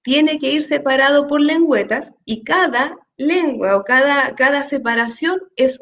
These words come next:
un trabajador, ¿ya? Es la historia de un trabajador, si, si se alcanza por archivador, o si no, carpeta por cada uno. Pero, pero lo básico, estamos hablando de, de un emprendedor, de,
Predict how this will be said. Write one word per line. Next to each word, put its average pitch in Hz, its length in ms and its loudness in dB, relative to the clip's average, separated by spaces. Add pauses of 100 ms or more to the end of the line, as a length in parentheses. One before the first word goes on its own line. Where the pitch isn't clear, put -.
(100)
un 302 460 -2
trabajador, 233 560 -4 (500)
¿ya? 190 280 -8 (360)
Es 208 200 0
la 233 80 4
historia 247 320 2
de 269 60 6
un 262 60 0
trabajador, 165 400 -2
si, 214 180 0 (100)
si 220 160 -2
se 226 120 -2
alcanza 269 360 -2
por 277 100 0
archivador, 269 580 0
o 185 60 -2
si 190 160 -6
no, 247 280 -2 (260)
carpeta 214 480 0
por 214 200 -2
cada 277 260 0
uno. 269 320 -2 (100)
Pero, 285 460 2
pero 247 180 4
lo 247 140 0
básico, 294 400 -2
estamos 254 260 -2
hablando 262 320 0
de, 247 180 -4
de 220 120 -2
un 233 120 -4
emprendedor, 240 720 -2
de, 240 160 -6